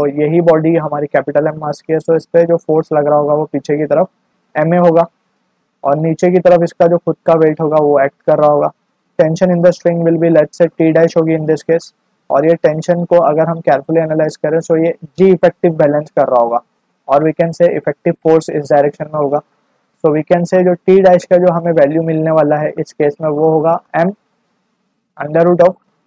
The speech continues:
A square plus G square। Alright, यहाँ से अगर हम वेलोसिटी की वैल्यू निकालें तो it will become, uh, V dash and it will be under root of M A square plus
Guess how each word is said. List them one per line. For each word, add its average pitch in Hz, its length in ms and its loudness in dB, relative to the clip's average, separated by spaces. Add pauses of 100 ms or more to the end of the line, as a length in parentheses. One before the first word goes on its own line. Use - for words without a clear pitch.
(280)
A 165 200 2
square 185 320 2 (680)
plus 202 240 2 (480)
G 165 200 2
square। - 280 -4 (1200)
Alright, 143 300 0 (400)
यहाँ 151 200 0
से 202 120 2
अगर 196 160 4
हम 190 140 0
वेलोसिटी 170 400 0
की 175 160 2
वैल्यू 160 200 0
निकालें 160 400 0
तो 165 120 2
it 151 120 -4
will 165 160 2
become, 160 260 -2 (260)
uh, 135 300 4 (200)
V 170 180 4
dash 175 240 2 (400)
and 139 320 -12
it 147 160 -18
will 170 220 0
be 175 60 -2 (120)
under 156 240 -2
root 160 200 0
of 185 60 -6 (920)
M 175 200 0 (1000)
A 165 220 2
square 175 400 2 (120)
plus 165 240 2